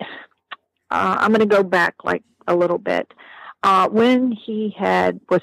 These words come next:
first murdered, um, about a year after he was murdered, there was a gentleman that murdered a family friend and the, and her niece. And sh-,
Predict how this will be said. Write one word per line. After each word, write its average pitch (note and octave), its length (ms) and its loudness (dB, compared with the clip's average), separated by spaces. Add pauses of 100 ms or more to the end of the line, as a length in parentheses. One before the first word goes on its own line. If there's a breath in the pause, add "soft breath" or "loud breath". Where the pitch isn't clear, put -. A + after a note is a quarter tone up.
first F3+ 260 -4
murdered, F2+ 480 -2 (460)
um, F3 560 2
about G3 640 0
a F#3+ 60 -4
year F3+ 720 0 (160)
after E3+ 640 -2 (100)
he F#3 180 -4
was E3+ 180 -4
murdered, E3+ 520 0
there F3 220 2
was F3 520 2 (520 loud breath)
a G3 80 2
gentleman F3+ 880 0 (180)
that F3 400 0 (200)
murdered F3+ 600 2 (600 loud breath)
a F#3 180 -2
family F3 440 0
friend - 420 -2 (600 loud breath)
and F3+ 640 0 (320)
the, F#3 320 2
and F3 340 2
her F#3 200 -2
niece. E3 300 -6 (640)
And F3 500 0
sh-, - 400 -4